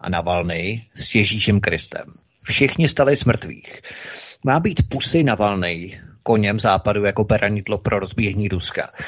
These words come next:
Budou z něj západní média pěstovat ikonický kult osobnosti, podobně jako Tichanovské v Bělorusku, kopa-, copaté Gréty nebo, eh, Zelenského na Ukrajině.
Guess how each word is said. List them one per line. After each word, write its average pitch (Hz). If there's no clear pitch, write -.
Budou 107
z -
něj 117
západní 113
média 107
pěstovat 113
ikonický 117
kult 123
osobnosti, 113
podobně 113
jako 107
Tichanovské 98
v -
Bělorusku, 113
kopa-, -
copaté 107
Gréty 104
nebo, 101
eh, 95
Zelenského 101
na 104
Ukrajině. 92